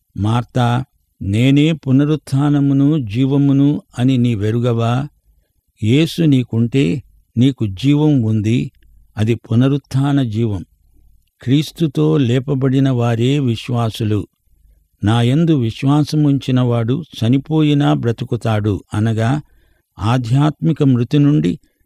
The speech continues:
దేవుని ఆత్మచేత బ్రతికించబడతావు. ఆయన యందు విశ్వాసముంచేవాడు చావడు, నిత్య జీవం ప్రాప్తిస్తుంది.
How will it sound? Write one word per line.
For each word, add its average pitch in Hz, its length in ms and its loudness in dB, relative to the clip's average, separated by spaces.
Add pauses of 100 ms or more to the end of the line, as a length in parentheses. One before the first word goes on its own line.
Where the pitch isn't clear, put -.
(180)
దేవుని 147 500 2 (120)
ఆత్మచేత 127 960 -2
బ్రతికించబడతావు. 113 1300 -4 (680)
ఆయన 120 340 0
యందు 143 420 0
విశ్వాసముంచేవాడు 131 1400 0 (160)
చావడు, 120 480 0 (600)
నిత్య 123 420 0
జీవం 131 420 0
ప్రాప్తిస్తుంది. 113 1000 -6